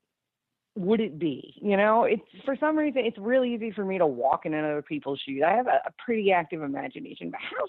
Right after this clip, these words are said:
scary would it be for me to be at that stage where I know I'm forgetting things and I know why I'm forgetting and I have a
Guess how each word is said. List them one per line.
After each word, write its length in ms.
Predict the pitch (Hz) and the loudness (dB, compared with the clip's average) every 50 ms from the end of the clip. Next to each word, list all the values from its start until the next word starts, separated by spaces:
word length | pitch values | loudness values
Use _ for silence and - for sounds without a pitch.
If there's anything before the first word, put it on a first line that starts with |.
| - | -6
scary 300 | - - 269 262 262 247 | -4 0 2 4 4 4
would 140 | 226 220 214 | 4 2 2
it 120 | 196 - - | 0 -2 -4
be 200 | 175 175 175 - | -6 -6 -6 -4
for 60 | - 165 | -2 0
me 300 | 160 160 156 151 156 - - - - - - - _ _ _ - | 2 4 4 4 2 -2 -6 -20 -20 -20 -20 -20 _ _ _ -2
to 80 | 220 | 0
be 180 | 180 214 220 233 | 2 4 4 4
at 140 | 220 156 175 | 4 4 2
that 160 | 196 190 190 - - | 0 0 0 -4 -4
stage 320 | - 180 165 175 175 156 | -2 0 0 0 0 0
where 240 | 156 165 147 - - | 0 0 0 0 0
I 200 | - 190 220 240 | 0 0 0 0
know 440 | 240 220 208 196 196 190 190 185 - - | -2 -2 -2 0 0 0 -2 -2 -4 -6
I'm 160 | 165 165 156 - | -8 -10 -10 -10
forgetting 500 | - 160 151 135 147 147 139 131 131 131 - | -10 -10 -10 -8 -8 -8 -8 -8 -10 -10 -12
things 420 | - 131 127 123 - - 139 147 156 _ _ _ _ _ _ _ _ _ _ _ _ _ _ | -12 -12 -12 -10 -10 -10 -12 -12 -14 _ _ _ _ _ _ _ _ _ _ _ _ _ _
and 180 | - 160 160 165 | -4 -2 0 2
I 120 | 165 165 | 2 2
know 240 | 170 170 170 170 170 | 2 2 4 4 2
why 360 | 175 156 139 160 160 165 165 | 2 2 2 2 2 2 2
I'm 240 | 160 147 135 131 131 | 0 -2 -4 -6 -8
forgetting 640 | - - 127 117 123 120 120 123 123 127 - - 151 - _ _ _ _ _ _ _ | -10 -14 -14 -14 -14 -16 -14 -14 -14 -14 -14 -14 -14 -16 _ _ _ _ _ _ _
and 140 | - 139 139 | -8 -4 -2
I 140 | 139 135 135 | -2 -2 -4
have 240 | 139 175 196 175 | -4 -6 -6 -6
a 60 | 156 | -6